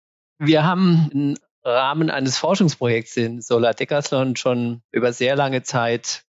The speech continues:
beobachten dürfen. Wir haben für das Bundeswirtschaftsministerium die Begleitforschung zum Thema energieoptimiertes Bauen über ein Jahrzehnt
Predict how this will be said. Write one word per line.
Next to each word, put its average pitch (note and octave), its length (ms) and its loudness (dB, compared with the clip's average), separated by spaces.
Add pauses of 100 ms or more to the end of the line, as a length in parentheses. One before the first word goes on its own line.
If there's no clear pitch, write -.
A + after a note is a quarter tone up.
beobachten C3+ 580 0
dürfen. F3 540 0
Wir B2 180 -4
haben A#2+ 300 -2 (480)
für - 80 -2
das - 160 -10
Bundeswirtschaftsministerium C3+ 1900 0
die A#2 100 0
Begleitforschung C3 1080 0
zum A#2 240 -8
Thema A#2 640 0
energieoptimiertes A#2 880 -2
Bauen C3+ 640 0
über C#3 180 0
ein B2+ 80 -2
Jahrzehnt C#3 560 -2